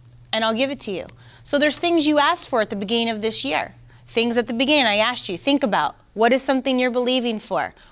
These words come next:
What have you asked the Lord about? It says, "I will tell you remarkable secrets." There were things said at the beginning of this year by, um, your pastor of churches you go to.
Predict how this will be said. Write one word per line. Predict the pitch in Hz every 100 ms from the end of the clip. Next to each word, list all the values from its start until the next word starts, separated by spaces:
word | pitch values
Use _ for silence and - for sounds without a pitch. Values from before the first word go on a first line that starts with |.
| -
What | 185 233
have | 269 254
you | 247 262
asked | 240 247 -
the | 240
Lord | 226 233
about? | 220 185 143 - - - -
It | 285 262
says, | - 339 359 240 202 220 - _ _ _ _ _ _ -
"I | 247 285 311 320 339 - _
will | 226 233 269 262
tell | 262 - 311 339
you | 240 202 208 -
remarkable | 233 220 226 247 - 226 240
secrets." | - 320 - 175 - - - _ _ _ _ _ -
There | 208 330
were | 403 339
things | - 320 320 277
said | - 269 277
at | 269
the |
beginning | 214 202 240 254 247
of | 208
this | 220 -
year | 208 220 262 294 _ _ _ _ _ _ -
by, | 196 226 220 208 196 -
um, | 214 208 190 175 165 - _ _ -
your | 226
pastor | 226 202 214 - 240
of | 196
churches | 226 208 208 185
you |
go | 185 190
to. | 196 - 226